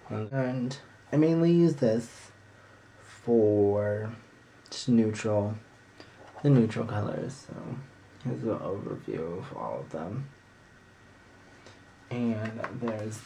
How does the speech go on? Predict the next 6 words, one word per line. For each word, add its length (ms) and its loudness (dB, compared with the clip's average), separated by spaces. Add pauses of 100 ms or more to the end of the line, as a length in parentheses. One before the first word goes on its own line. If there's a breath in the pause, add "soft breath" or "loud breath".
(120)
that. 640 -2 (1900 loud breath)
And 680 0 (560 loud breath)
I 40 -8
have 200 -8
all 200 6
those. 680 8